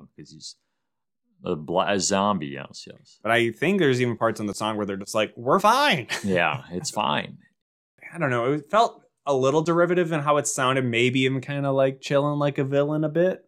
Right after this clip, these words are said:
Speaker 2: Uh,
Speaker 1: Oh, that's a great song, too.
Speaker 2: uh,
Speaker 1: I'm
Speaker 2: but it's
Speaker 1: chillin'.
Speaker 2: still good.
Speaker 1: Chillin'.
Speaker 2: I already mentioned that the aliens have already joined the school because, of course, that's what <laughs> happens in these movies,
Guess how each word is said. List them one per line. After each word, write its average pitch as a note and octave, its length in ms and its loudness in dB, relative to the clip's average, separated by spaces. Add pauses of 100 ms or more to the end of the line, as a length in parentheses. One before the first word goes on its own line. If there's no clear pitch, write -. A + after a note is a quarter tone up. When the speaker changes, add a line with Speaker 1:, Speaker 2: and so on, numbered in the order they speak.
Speaker 2:
Uh, G#2 380 2
Speaker 1:
Oh, G2 40 2
that's F#2 240 0
a A2+ 60 -4
great F2+ 240 0
song, D#2+ 300 0
too. F#2 500 -2
Speaker 2:
uh, G#2+ 40 -8
Speaker 1:
I'm F#2 360 0
Speaker 2:
but - 60 -6
it's - 100 -12
Speaker 1:
chillin'. D4+ 300 2
Speaker 2:
still F#3 200 4
good. G2+ 220 -6 (760)
Speaker 1:
Chillin'. F#2 400 -4 (520)
Speaker 2:
I C3+ 100 4
already D3 180 4
mentioned C3+ 340 0
that B2 100 -2
the A#2+ 180 0
aliens B2+ 420 0
have A#2 160 -2
already A#2 300 0
joined A2 400 -4
the G2 40 -8
school B2+ 420 -2
because, A#2 400 -4
of A2+ 120 -12
course, F#3+ 360 0
that's A2+ 240 -4
what C#3+ 120 4
<laughs> D3+ 80 4
happens B2 400 -6
in A#2 120 -4
these B2+ 260 -2
movies, B2+ 460 -4